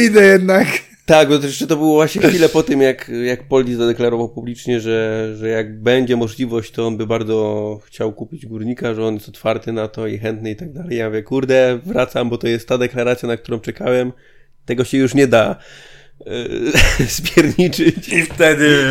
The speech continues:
Speaker 3: pani prezydent, podtrzymaj mi piwo, ej.
Speaker 2: Dokładnie, i wtedy w klubie postanowiono przetestować mnie i moją cierpliwość. E, no i ja nie ukrywam, że, że byłem oburzony.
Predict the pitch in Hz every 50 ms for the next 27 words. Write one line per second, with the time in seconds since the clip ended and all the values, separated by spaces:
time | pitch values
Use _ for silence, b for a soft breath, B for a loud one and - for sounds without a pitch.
0 | 127 - - 156 151 151 151 147 - 151 151 143 143 143 143 135 147 143 127 117
1 | - 147 147 135 - - 165 170 165 160 160 156 151 156 147 139 - 151 123 117
2 | 117 110 107 104 113 123 117 104 B B B B - 104 123 123 - 135 123 123
3 | 113 117 113 110 110 110 110 - - 123 117 107 113 113 117 - B B B B
4 | B B B B B B B B - - 151 131 135 131 131 131 123 - - 127
5 | 127 123 117 120 117 117 120 113 110 113 117 120 - - _ _ _ _ - -
6 | 139 - 143 - - 151 127 110 113 113 - - - - - - - _ _ _
7 | - 120 120 113 113 117 120 127 135 143 139 - - - 143 117 113 113 113 113
8 | 113 107 - 117 113 - - 127 147 156 151 - _ _ _ _ _ _ _ _
9 | _ _ _ _ _ _ _ - 170 143 113 110 113 110 110 107 107 - _ -
10 | - - - - - - - - 127 123 127 131 131 127 127 _ _ _ _ _
11 | - 135 131 139 139 139 139 139 135 - 143 139 131 135 131 127 123 127 123 123
12 | 123 123 120 117 120 123 117 127 127 123 123 120 120 120 120 120 117 123 123 123
13 | 127 135 139 139 135